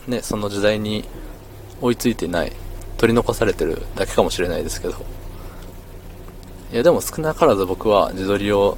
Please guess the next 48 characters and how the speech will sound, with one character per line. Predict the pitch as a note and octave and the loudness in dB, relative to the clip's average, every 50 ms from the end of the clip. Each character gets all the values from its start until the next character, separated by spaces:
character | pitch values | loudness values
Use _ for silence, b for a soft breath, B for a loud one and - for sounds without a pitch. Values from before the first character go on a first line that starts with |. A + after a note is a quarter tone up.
| - - | -4 -4
ネ | G2+ | -4
ッ | F#2 | -4
ト | - - - | -2 -2 -2
上 | G2+ G2+ F#2+ | 0 0 2
に | F#2+ | 2
ア | G2 G#2 | 2 0
ッ | |
プ | - - - | 0 -2 -6
し | - - - | -6 -2 0
よ | F#2+ F2 | 0 0
う | |
と | D#2+ - D2+ D2 | 2 2 2 2
は | C#2+ | 2
思 | D2+ F2+ F2 | 0 0 0
わ | F2 F2+ F2 | 0 0 0
な | D#2 D2+ | -2 -4
い | C#2 | -6
で | D#2+ D#2 | -6 -8
す | - | -6
し、 | - - - F2+ D#2+ D2 - - - - - - - - - - - - - - - - - - - - - - - - - - - - - - - - - | -8 -6 -4 -6 -6 -6 -8 -10 -12 -14 -14 -14 -14 -14 -14 -14 -14 -14 -12 -12 -12 -12 -12 -12 -12 -12 -12 -12 -12 -12 -12 -12 -12 -12 -12 -12 -12 -4 -4
ア | A2 | -4
ッ | G#2 | -4
プ | - - - | -4 -6 -6
し | - | -2
て | - - | 0 2
る | G2 G2 | 2 2
人 | F#2+ - - | 2 0 0
を | G2+ | 0
見 | G2+ G2+ | 0 -2
る | F#2+ F#2+ | -4 0
と、 | - A2 G#2 F#2 D#2 - - - | 2 4 4 4 4 2 0 2
「わ | G2+ G2 G2 F#2 F2+ D#2+ D2+ | 4 6 6 6 4 2 0
あ、 | - - - - - - - - - - - - - - - - - - - - - | -2 -8 -14 -16 -16 -16 -16 -16 -16 -16 -14 -14 -14 -14 -14 -14 -12 -12 -14 -12 -12
自 | G2 F2+ G2 F#2+ | -8 -6 -4 -2
分 | F#2 F#2+ G2 F#2+ F#2+ | -2 -2 -2 -2 -2
が | G2 G2 | -2 -4
か | - - | -4 -6
っ | F#2+ - - | -8 -6 0
こ | - A2 | 2 2
い | A2 | 4
い | A2 | 4
ん | G#2+ G2 | 2 2
だ | F2+ F2 D#2+ | 2 2 2
な | F2+ F#2+ | 4 4
あ」 | F#2 F2+ E2+ E2 D2 A1 - | 4 4 4 4 2 0 -2
っ | - - - - | -6 -10 -14 -14
て。 | - - - - - - - - - - - - - - - - - - - - - - - - - - - - - - - - - - - - - - - - - - - - - - - - - - - - - - - - - - - - - - - - - | -14 -14 -14 -14 -18 -20 -20 -20 -20 -20 -20 -20 -20 -20 -20 -20 -20 -20 -20 -20 -20 -20 -20 -20 -20 -20 -20 -20 -20 -20 -20 -20 -20 -20 -20 -20 -20 -20 -20 -20 -20 -20 -20 -18 -18 -18 -18 -18 -16 -16 -16 -16 -16 -16 -16 -16 -16 -16 -16 -16 -18 -18 -16 -10 -8
ね。 | F#2 E2 - | -6 -6 -8